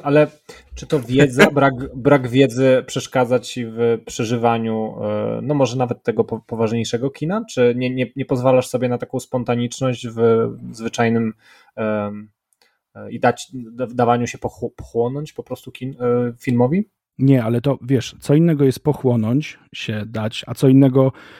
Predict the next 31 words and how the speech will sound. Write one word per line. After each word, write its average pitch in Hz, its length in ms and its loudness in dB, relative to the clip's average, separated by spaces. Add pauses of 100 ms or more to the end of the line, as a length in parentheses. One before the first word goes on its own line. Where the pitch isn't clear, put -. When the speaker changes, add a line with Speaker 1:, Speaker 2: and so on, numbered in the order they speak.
(200)
Speaker 2:
wiesz, 110 460 -2
e, 110 220 -6
zakładać 135 460 0
potem, 131 280 0
nie 131 120 4
wiem, 113 300 -2
e, 113 40 -6 (420)
mm, 113 400 -2
portal, 120 540 0 (400)
płyta 131 400 -2
do, 113 400 -2 (380)
e, 107 480 -6 (480)
odtwarzacza 123 840 2 (240)
i 123 100 -6
pisać 135 280 2
o 127 80 4
tym, 127 140 4
jakie 127 220 2
filmy 123 320 4
są, 120 280 0
jakie 117 260 0
są 120 160 0
fantastyczne 120 760 -2
i, 120 80 0
nie 120 100 -2
wiem, 113 140 -4 (340)
starać 127 360 2
się 131 100 2
jakoś 123 260 0
je 139 80 6
oceniać. 147 400 2